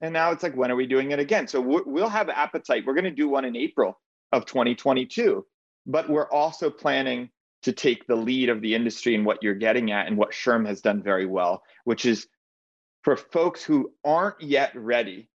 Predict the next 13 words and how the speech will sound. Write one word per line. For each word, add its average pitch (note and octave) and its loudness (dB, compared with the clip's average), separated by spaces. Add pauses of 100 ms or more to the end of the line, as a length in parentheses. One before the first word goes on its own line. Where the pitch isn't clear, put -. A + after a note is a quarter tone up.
(300)
to C3 -2
take - -2
the C3+ 0
commitment A2+ 0 (120)
of A#2 4
flying A#2+ -2
and G#2+ -2
moving A#2 2
to A#2 -2
a G#2+ 0
very A2 0
large G#2+ 0
event, A2 -2